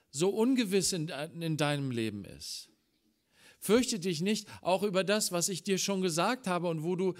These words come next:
immer noch drauf wartest, dass das eintritt. Fürchte dich nicht im Warten darauf.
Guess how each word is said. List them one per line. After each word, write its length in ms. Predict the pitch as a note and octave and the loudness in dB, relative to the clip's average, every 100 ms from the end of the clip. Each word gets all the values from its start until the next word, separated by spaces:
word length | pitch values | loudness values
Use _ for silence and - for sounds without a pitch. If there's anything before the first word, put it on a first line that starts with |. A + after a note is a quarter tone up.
| - - | -10 -6
immer 220 | F3 G3 | 0 2
noch 200 | G3 F#3+ | 2 0
drauf 520 | - D#3+ F#3 F3 C#3+ C#3+ | -2 2 2 2 -2 2
wartest, 520 | G3 C4 B3 D#3+ - | 4 4 2 0 0
dass 140 | E3 | -2
das 220 | F#3+ E3 | -2 -4
eintritt. 880 | - D#3+ A#3 C4+ - D3+ G#2+ - - _ _ _ _ | -4 -2 0 -2 -2 -2 -2 -8 -20 _ _ _ _
Fürchte 400 | - A#3 A#3 A3 | 2 2 2 -2
dich 240 | G3+ E3+ | -4 -2
nicht 280 | F#3 A#3+ G#3+ | 0 -2 -2
im 220 | G#3 E3 | -4 -2
Warten 460 | D#3+ G3 A#3+ A#3+ E3 | 2 2 0 -2 -2
darauf. 440 | C3+ G#2+ F#2+ D#2+ | -2 -2 -4 -6